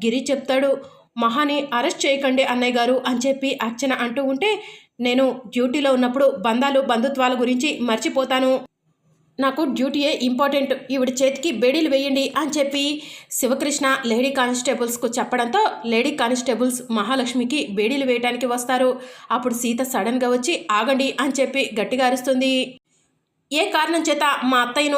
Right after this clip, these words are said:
అరెస్ట్ చేస్తున్నారు?" అని చెప్పి సీత అడుగుతూ ఉంటే, ఈవిడ సూర్యను యాక్సిడెంట్ చేపించిందంట అని చెప్పి శివకృష్ణ చెప్తూ ఉంటే, "మీ దగ్గర ఏమైనా ఆధారాలు ఉన్నాయా?" అని చెప్పి సీత అడుగుతూ ఉంటుంది. "అమ్మ సీత, ఈవిడ వల్ల మీ అక్క జీవితం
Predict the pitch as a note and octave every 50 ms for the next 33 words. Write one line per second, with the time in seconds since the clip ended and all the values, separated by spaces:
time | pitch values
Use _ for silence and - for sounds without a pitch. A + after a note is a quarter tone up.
0 | A3+ F#3+ A#3 A#3 B3+ C#4 - - C#4 C#4 C#4+ - C#4+ C#4 C#4 D#4+ F#4 - C#4+ D#4
1 | C#4+ D4 C#4+ C4+ C#4 C#4+ C#4+ - - - - A3+ A3 A3+ C4+ B3 - G#3 G#3 A3+
2 | C4+ C#4 D4 C#4 B3+ C4 B3+ - G#4 - C#4 - - - - - _ - B3+ C4
3 | B3+ B3+ C4 C4 B3 B3+ B3 - - - - B3 B3+ C4 C#4 C4 D4+ D4+ - -
4 | A3 A3 A#3 C4 - D4 C#4+ C#4 C#4+ C4+ A#3 A#3 C#4 B3+ - C#4 B3+ B3+ B3 B3
5 | C4 B3 B3 A#3+ A#3+ - - B3+ C#4 C4 B3+ C4+ B3 A#3+ B3 C4 B3+ A#3 - A3+
6 | A3+ A3+ C4+ C4 - C#4 C4 C4 A#3 G#3+ B3 D4 C4+ C4 C4 - G4 G#4+ G4+ -
7 | - - - - - A#3+ A#3+ A#3 A#3 A#3 C4 C4+ B3+ B3 A#3+ B3 C4 B3+ - G#3+
8 | G#3+ A3 A#3+ C4 C4 C4 C4 B3+ B3 B3 B3 B3+ C#4+ F4+ - - D4+ C4 C4 C#4
9 | C4 C4+ C#4 C4+ C#4 D#4 D#4 D#4 - - - - - - _ - - A#3 A#3+ B3+
10 | B3 C4+ A#3+ A3+ - A3+ A#3 C4 - C#4 B3+ B3+ B3 C#4 C4 C4 B3+ B3+ - -
11 | A3 A3+ A#3 - - B3 A#3+ A#3 C#4 B3 - - A3+ A#3 A3 A3+ A3 A3 A#3 A#3+
12 | B3+ C4+ C4 B3 A#3+ B3 B3 B3 B3 A#3+ A#3+ A#3+ D4+ B3 C4 C4 B3 B3+ C#4+ C#4+